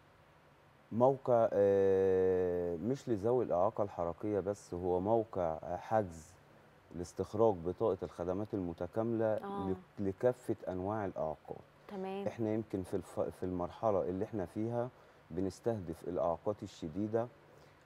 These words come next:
Speaker 1: اللي هي الشلل الدماغي، الشلل، آه، الرباعي، الشلل النصفي سواء الطولي أو السفلي، آه، التوحد، الإعاقة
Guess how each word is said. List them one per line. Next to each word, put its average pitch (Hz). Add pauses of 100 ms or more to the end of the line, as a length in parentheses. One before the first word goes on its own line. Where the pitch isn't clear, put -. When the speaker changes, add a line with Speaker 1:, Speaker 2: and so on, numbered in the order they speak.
Speaker 1:
اللي 110
هي 113
الشلل 92
الدماغي، 92
الشلل، 85
آه، 82 (380)
الرباعي، 95
الشلل 90
النصفي 92
سواء 90
الطولي 92
أو 82
السفلي، 92 (480)
آه، 90 (100)
التوحد، 101 (240)
الإعاقة 92